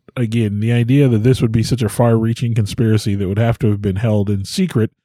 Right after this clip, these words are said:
and we could argue, obviously, that that secret has slipped, but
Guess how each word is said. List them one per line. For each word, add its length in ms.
and 200
we 120
could 120
argue, 300
obviously, 460
that 140
that 160
secret 320
has 180
slipped, 420
but 140